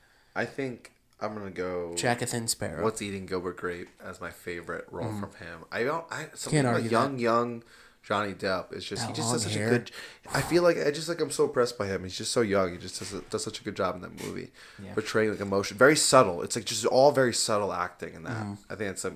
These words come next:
Speaker 1: that's impressive.
Speaker 2: And you feel so bad for him because, like,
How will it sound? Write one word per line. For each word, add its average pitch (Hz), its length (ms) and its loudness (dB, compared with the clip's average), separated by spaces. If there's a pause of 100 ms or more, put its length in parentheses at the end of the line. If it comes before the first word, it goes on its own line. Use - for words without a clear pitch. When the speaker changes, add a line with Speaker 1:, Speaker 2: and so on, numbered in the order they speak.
Speaker 1:
that's 87 200 -10
impressive. - 540 -12
Speaker 2:
And 320 80 -8
you 392 80 -8
feel - 160 -2
so 226 180 4
bad 147 400 2
for 127 160 -4
him 104 300 -6
because, 113 340 -6
like, 110 320 -4